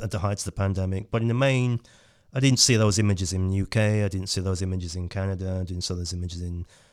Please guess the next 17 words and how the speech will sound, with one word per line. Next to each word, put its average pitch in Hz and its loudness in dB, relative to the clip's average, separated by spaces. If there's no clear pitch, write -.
in 95 -2
America. 92 0
So, 156 4
you 143 0
know, 131 6
it's 120 4
twenty 151 2
twenty-two 120 -2
and 101 0
we're 104 2
still 127 2
having 107 2
or 101 4
have 143 0
to 104 0
have 92 -2
those 101 2